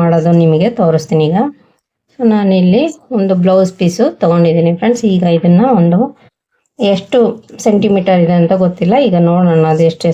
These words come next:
ಸೆಂಟಿಮೀಟರ್ ಬರುತ್ತೆ ಅಂತ. So ನೋಡಿ, ಈ ಎಡ್ಜ್ ಏನಿದೆ, ಈ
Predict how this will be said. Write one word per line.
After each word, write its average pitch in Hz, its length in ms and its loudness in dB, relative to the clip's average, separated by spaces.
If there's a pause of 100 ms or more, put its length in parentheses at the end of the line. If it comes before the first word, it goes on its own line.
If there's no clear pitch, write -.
ಸೆಂಟಿಮೀಟರ್ 165 520 -2
ಬರುತ್ತೆ 185 360 -6
ಅಂತ. 156 160 -4 (720)
So 220 60 -4 (100)
ನೋಡಿ, 170 180 2 (120)
ಈ - 20 4 (180)
ಎಡ್ಜ್ 165 220 -2
ಏನಿದೆ, 170 520 0 (1120)
ಈ 233 80 -2